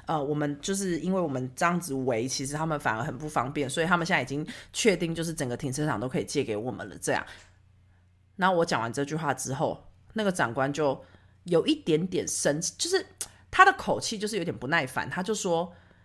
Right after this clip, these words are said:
他就说：好，这不是重点，重点是我讲的，就是单一出入口，这些都你们，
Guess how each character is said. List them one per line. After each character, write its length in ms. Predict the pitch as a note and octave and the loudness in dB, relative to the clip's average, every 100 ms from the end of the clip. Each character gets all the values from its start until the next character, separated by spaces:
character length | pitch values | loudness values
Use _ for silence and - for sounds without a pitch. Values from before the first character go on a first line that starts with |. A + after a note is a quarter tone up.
| - - _ _ - | -20 -20 _ _ -2
他 100 | D4+ | 0
就 80 | D#4+ | 4
说： 160 | E4+ | 4
好， 300 | D4+ G3+ D#3+ | 4 6 6
这 100 | F#3 | 6
不 80 | B3 | 0
是 140 | B3 | -2
重 340 | C4 - F#3+ F3 | 2 4 4 2
点， 280 | E3 C3 C3 | -2 -4 -2
重 180 | D#4+ C#4 | 0 0
点 140 | E3+ | 0
是 100 | C#4 | 0
我 320 | A3+ D3+ D#3+ | 2 4 4
讲 360 | F#3+ G#3 A#2 B2 | 4 2 0 -2
的， 200 | C3 F2+ | -6 -6
就 100 | - | -4
是 160 | A3 C#4+ | -4 2
单 320 | C4+ A#3 B3+ | 6 6 4
一 200 | A3+ A3 | -6 -6
出 260 | A3 A#3+ G3+ | -4 -4 -2
入 220 | A3 E3+ | -2 -2
口， 360 | - D#3 A2 - - - - | -2 -2 -2 -8 -20 -18 -2
这 120 | D4+ | 2
些 120 | E4 | 4
都 120 | D#4 C#4+ - | 4 2 0
你 160 | G#3+ F3+ | 2 4
们， 240 | F#3 | 4